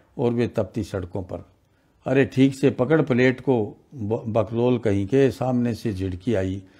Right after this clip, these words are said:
उसने जल्दी से कागज की प्लेट को दोनों हाथों में थाम लिया। एक बड़ा कुड़छा भर चावल प्लेट में गिरा।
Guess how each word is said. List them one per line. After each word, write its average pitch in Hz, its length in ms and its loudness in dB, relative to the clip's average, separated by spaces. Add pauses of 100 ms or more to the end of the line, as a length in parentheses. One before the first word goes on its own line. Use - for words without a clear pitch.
(220)
उसने 123 320 -2
जल्दी 120 300 2
से 120 160 0
कागज 110 380 2
की 117 100 -4
प्लेट 110 320 -2
को 107 120 -4
दोनों 110 300 -2
हाथों 95 300 -2
में 107 260 -4
थाम 113 280 -4
लिया। 117 400 -2 (480)
एक 107 300 -4 (460)
बड़ा 120 280 2
कुड़छा 131 640 -4 (1400)
भर 107 160 2
चावल 113 440 2
प्लेट 107 340 -2
में 101 180 -6
गिरा। 87 280 -4